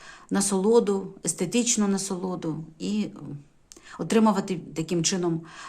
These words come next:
е, підтримку, емоційну підтримку, е, в ці складні часи.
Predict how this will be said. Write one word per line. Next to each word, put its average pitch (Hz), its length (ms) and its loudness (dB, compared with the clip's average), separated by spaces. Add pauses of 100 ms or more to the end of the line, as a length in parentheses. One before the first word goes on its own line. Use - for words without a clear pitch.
(140)
е, 165 300 -2 (220)
підтримку, 185 720 2
емоційну 160 520 2
підтримку, 202 760 -4 (680)
е, - 40 -12 (400)
в - 120 -16
ці 170 180 0
складні 156 380 0
часи. 147 340 -2